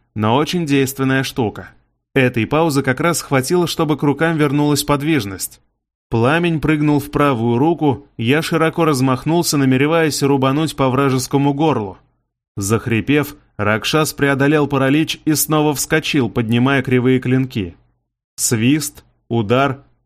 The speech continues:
что-то мелькнуло в воздухе и впилось в череп тигроида с дикой силой, буквально швырнувшей его на четвереньки.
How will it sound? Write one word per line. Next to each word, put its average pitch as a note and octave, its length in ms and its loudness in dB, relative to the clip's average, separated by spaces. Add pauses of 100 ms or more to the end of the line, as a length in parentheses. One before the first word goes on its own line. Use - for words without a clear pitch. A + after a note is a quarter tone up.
(140)
что-то D3 460 0
мелькнуло C#3 480 2
в A2+ 80 0
воздухе C3+ 580 0
и C3 220 0
впилось D#3 500 0
в - 80 -10
череп C#3+ 380 0
тигроида C#3+ 540 0
с A2+ 100 -4
дикой D3 280 0
силой, A2+ 460 -2 (240)
буквально C3 600 0
швырнувшей D#3+ 640 0
его C3 180 2
на B2+ 100 2
четвереньки. B2 680 -2